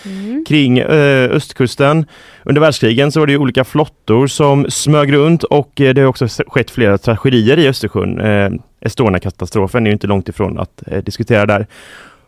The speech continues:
Speaker 2: Och på senare tid så är det klart att det är något fuffens som pågår i Östersjön. Ja, jag använder ordet fuffens. Det tycker jag är helt rätt här.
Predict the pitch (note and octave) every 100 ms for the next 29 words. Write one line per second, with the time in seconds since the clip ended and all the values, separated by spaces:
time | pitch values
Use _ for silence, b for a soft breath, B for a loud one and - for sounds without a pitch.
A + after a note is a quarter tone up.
0 | _ D#3+ F#3+ A3 E3+ D3+ D#3 A#2+ G#2 -
1 | - - C#3 C3 A2 - G2 G#2 - A2
2 | C3+ A#2 G#2 G2 - - G2+ - F#2 F#2
3 | F#2 - - _ - A2 - G#2+ F#2 E2+
4 | F2 F#2+ F#2+ F#2 F2+ F2+ D3+ F#3+ - E3+
5 | D#3+ C3 C#3+ G#2 - _ - A#2 - G2
6 | - - - - G#2+ G#2 G2 G2 F#2 -
7 | -